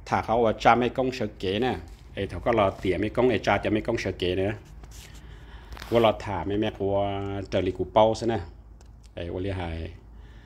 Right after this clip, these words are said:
Bê, vậy thì chỉ chế nhỏ là chỉ bê, và cứ, và tì nhỏ chế.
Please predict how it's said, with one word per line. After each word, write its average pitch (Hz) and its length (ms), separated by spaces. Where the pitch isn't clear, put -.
Bê, 113 560
vậy 101 360
thì 117 60
chỉ 98 200
chế 92 180
nhỏ 107 480
là 98 100
chỉ 87 440
bê, 110 120
và 95 420
cứ, 98 100
và 98 180
tì 107 160
nhỏ 107 260
chế. 85 360